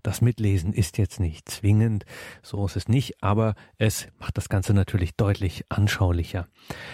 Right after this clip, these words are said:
Pater Nikolaus Kleemeyer, das Johannesevangelium. Wir hören nun diesen Vortrag Nummer drei von einem Einkehrtag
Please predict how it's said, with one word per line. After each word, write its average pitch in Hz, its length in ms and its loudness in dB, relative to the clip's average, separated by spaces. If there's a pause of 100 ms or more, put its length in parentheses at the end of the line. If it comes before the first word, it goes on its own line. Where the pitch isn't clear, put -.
(160)
Pater 160 260 2
Nikolaus 156 420 0
Kleemeyer, 120 680 2 (140)
das 110 320 -2 (100)
Johannesevangelium. 113 1200 2 (400)
Wir 107 120 0
hören 110 240 2
nun 107 240 2 (100)
diesen 101 340 0
Vortrag 101 520 -2
Nummer 90 200 2
drei 95 300 2
von 104 260 -2
einem 95 380 0
Einkehrtag 98 840 -2